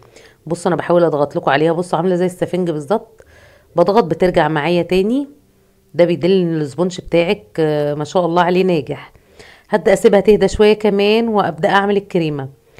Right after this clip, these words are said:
معايا كوبايه من الكريمه الخام، كوبايه كريم باستري، معايا كوبايه سكر بودر، كوبايه ميه متلجه فيها قطع تلج كده.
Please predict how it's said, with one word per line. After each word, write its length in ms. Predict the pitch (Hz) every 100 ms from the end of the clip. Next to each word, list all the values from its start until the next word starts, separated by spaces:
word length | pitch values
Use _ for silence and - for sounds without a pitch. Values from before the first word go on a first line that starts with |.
| - _ -
معايا 160 | 180
كوبايه 360 | 226 208 202 214
من 140 | 202
الكريمه 760 | 175 170 170 165 160 185 196 202
الخام، 380 | 180 160 180
كوبايه 520 | 202 170 127 160 196 -
كريم 280 | 196 196
باستري، 580 | 165 165 196 - 233 226 - _ _ _ _ -
معايا 200 | 151 220
كوبايه 380 | 220 156 196
سكر 320 | 202 208 - 175
بودر، 400 | 175 175 202 208 - - _
كوبايه 360 | - 139 180 220
ميه 220 | 202 190 190
متلجه 400 | 180 156 170 180
فيها 160 | 175
قطع 300 | 170 175 160
تلج 320 | 147 170 160
كده. 360 | 151 175 196 247